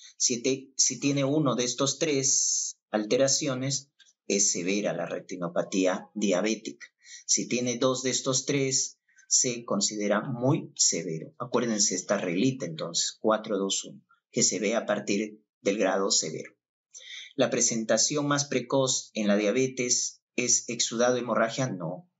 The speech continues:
La lesión más precoz, recuerden, es los microaneurismas. Esa es la lesión más precoz en el fondo de ojo en una retinopatía diabética.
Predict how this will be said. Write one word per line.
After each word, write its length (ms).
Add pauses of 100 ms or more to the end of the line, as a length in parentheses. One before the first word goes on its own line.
(220)
La 160
lesión 420
más 200
precoz, 420
recuerden, 440
es 140
los 280
microaneurismas. 2250 (380)
Esa 280
es 60
la 340
lesión 400
más 180
precoz 440
en 100
el 120
fondo 320
de 100
ojo 420 (380)
en 160
una 160
retinopatía 920
diabética. 600